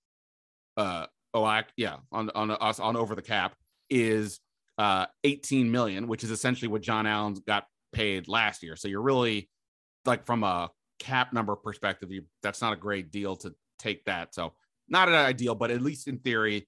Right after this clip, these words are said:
the tag is open. If Jer-, if Daron Payne has a great year, then it does exist there. And I al-, will also note Cole Holcomb is another guy who's a free agent that we never talk about, but he's, you know, their top linebacker right now. Perhaps this gives them a roo-, you know, a, a, a,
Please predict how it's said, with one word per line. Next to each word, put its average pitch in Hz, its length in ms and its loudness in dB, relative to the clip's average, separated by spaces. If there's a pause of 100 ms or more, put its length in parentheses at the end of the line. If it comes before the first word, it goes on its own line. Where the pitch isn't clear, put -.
(140)
the 120 60 -4
tag 117 280 2
is 104 80 -4
open. 107 220 -2
If 92 100 -10
Jer-, 110 200 -2
if 104 120 -4
Daron 110 280 2
Payne 110 220 0
has 104 140 0
a 107 40 -6
great 117 240 2
year, 190 220 2
then 208 240 0 (340)
it 113 140 -4
does 117 180 2
exist 104 520 -2 (340)
there. 95 260 -2
And 104 100 0
I 113 80 4
al-, 113 240 4
will 123 140 2
also 127 280 2
note 110 280 -2
Cole 127 240 0
Holcomb 131 480 0
is 104 120 -2
another 107 300 0
guy 135 260 0
who's 131 140 -2
a 123 40 -2
free 139 220 0
agent 131 220 -2
that 110 60 -2
we 98 100 -2
never 107 200 -2
talk 120 260 0
about, 127 340 2 (460)
but 110 120 0
he's, 107 220 -6
you 165 60 -6
know, 131 100 -4
their 107 140 0
top 110 240 2
linebacker 117 480 2
right 139 140 2
now. 208 400 -4
Perhaps 123 500 2 (300)
this 120 140 -2
gives 117 200 -2
them 113 140 -2
a 107 40 0
roo-, 110 260 0
you 104 80 -4
know, 98 160 2
a, 95 500 -2
a, 110 240 -2
a, 107 140 -2